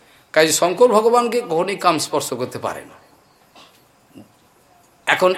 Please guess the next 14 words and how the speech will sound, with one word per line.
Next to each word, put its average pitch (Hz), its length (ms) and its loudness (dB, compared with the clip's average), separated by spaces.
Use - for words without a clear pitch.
এখানে 208 720 0
ভগবানের 175 640 0
মায়া, 170 720 0
মোহিনীর 202 560 0
মায়া 170 520 2
এমনই 196 360 0
হলো, 170 480 4
শঙ্কর 175 640 2
দেবী 147 360 0
পাশে 156 360 0
বসে 202 240 0
রয়েছে, 202 260 2
নন্দিয়া 156 520 2
রয়েছে, 202 440 0